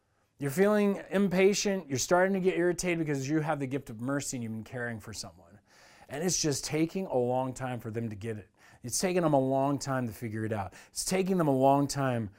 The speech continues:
and you just can't go back and do it again. We need to have patience when we use our gifts because it's loving, it's gonna take a while, and we need to be kind with our gifts. And note this, kind does not mean nice. Nice is just, is, is, a, is like a,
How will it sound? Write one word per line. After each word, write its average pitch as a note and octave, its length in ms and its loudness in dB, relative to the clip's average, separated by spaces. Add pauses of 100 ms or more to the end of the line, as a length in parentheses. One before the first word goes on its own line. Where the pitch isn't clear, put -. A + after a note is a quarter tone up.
(240)
and A#2+ 120 -4
you C#3 80 -2
just F3 200 -6
can't D3 220 -2
go A#2+ 140 0
back A#2 240 -4
and G#2+ 100 -8
do G#2 100 -6
it G2 80 -8
again. F2 360 -16 (1160)
We C3 160 0
need F3 140 2
to E3+ 80 4
have D#3+ 140 2
patience E3 560 -4
when A#2 160 -2
we A2 80 -2
use G#2 200 -6
our G2 100 -10
gifts - 340 -16
because C#3+ 260 -4
it's D3+ 160 -2
loving, D3+ 480 2
it's A2+ 160 -4
gonna C#3+ 160 2
take D#3+ 300 -2
a - 20 0
while, B2 220 4
and C3+ 100 2
we D3+ 80 2
need E3 140 -2
to F3 60 2
be F3 80 4
kind F#3+ 440 0
with D3+ 140 2
our C3 80 2
gifts. A#2+ 340 -2
And D#3 80 0
note G3 180 2
this, C#3+ 220 4 (580)
kind F#3+ 560 2
does D3+ 220 0
not E3 260 0
mean C#3+ 400 -2 (160)
nice. G#2+ 720 -4 (300)
Nice F#3+ 720 -2 (580)
is F#3+ 200 2
just, - 360 -4
is, G3+ 180 0
is, G3+ 180 2
a, G3 160 2
is F3+ 120 2
like G3 160 4
a, D#3+ 320 8